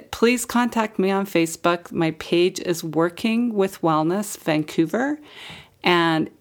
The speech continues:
send any of your comments and observations to me, because I'm really interested to hear what your experience is. Or you can email me,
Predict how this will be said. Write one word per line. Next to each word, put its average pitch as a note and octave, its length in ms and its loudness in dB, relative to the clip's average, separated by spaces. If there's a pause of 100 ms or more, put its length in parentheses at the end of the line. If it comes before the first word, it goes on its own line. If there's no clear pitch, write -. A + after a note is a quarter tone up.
(140)
send G#3+ 480 2
any G3+ 240 2
of A3+ 80 0
your G3+ 120 2
comments F3+ 560 2
and E3+ 100 2
observations E3 800 0
to F3 120 2
me, D#3+ 140 4
because E3 320 -2
I'm F3 180 2
really F#3+ 260 4
interested E3+ 480 -2
to F3 60 2
hear E3 400 0
what - 220 -2
your D#3+ 120 -2
experience F3 680 -2
is. G#3+ 320 -2 (480)
Or F#3 460 4
you F3+ 280 0
can F3 300 0
email G#3 400 2
me, D#3+ 380 0